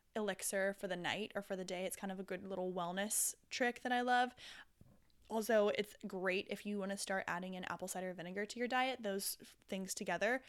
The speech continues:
fantastic source of anti-inflammatories. So that black pepper is definitely gonna increase the bioavailability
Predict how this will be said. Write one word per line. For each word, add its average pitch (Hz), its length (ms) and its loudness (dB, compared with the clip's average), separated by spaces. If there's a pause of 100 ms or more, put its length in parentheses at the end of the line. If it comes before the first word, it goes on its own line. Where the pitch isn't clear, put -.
(320)
fantastic 196 840 0
source 190 280 -2
of 190 80 -6
anti-inflammatories. 170 1000 -6
So 180 200 4 (960)
that 214 200 6
black 220 240 4
pepper 202 240 2
is 202 120 0
definitely 190 300 -2
gonna 196 140 -2
increase 190 360 -2
the 185 220 0
bioavailability 180 840 0